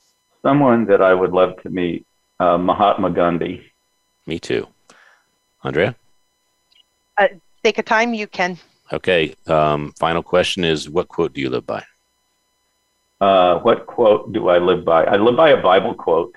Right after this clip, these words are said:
Speaker 1: Um, uh, "Be ye a hearer of the word and not a doer only."
Speaker 2: Beautiful.
Speaker 1: I like to be one who practices what I try to believe instead of just hears it and it goes away.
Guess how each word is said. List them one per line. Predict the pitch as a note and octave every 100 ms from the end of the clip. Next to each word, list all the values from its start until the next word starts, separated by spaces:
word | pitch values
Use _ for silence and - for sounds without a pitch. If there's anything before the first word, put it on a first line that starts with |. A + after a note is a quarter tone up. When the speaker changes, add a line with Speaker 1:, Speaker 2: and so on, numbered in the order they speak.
| _ _ _ _ -
Speaker 1:
Um, | G2+ F#2 F#2 F#2+ F#2 E2 - -
uh, | - F#2+
"Be | F2 G#2+
ye | G#2+ G2 G2 G2 F#2+ E2+
a | F2 -
hearer | A#2 A2 G#2 G2+
of | G2 F2+
the | F#2+
word | F2 F#2 F2+ F2+ F2
and | F2+ F2
not | F2+ F2 -
a | F2+
doer | E2 F#2 F2 E2+ -
only." | F#2 F2+ D#2+ - - _ _ _ _ _ _ _
Speaker 2:
Beautiful. | _ C#2+ C2
Speaker 1:
I | G2
like | G2 F2+ -
to | G2 F2+ E2+ E2 - _
be | F#2
one | F2+ F2+ F2
who | F2
practices | - F2+ E2+ F2 - F2 E2 -
what | F2 F2
I | E2 E2 D#2 _ _
try | - F#2+
to | F2
believe | E2 E2+ E2+ F2 D#2+
instead | E2 - F2 E2+
of | D#2 -
just | D#2+ D#2 - _ _ _ _ _
hears | - F#2+ E2+
it | E2+ -
and | E2
it | -
goes | D#2 F2
away. | - - A#1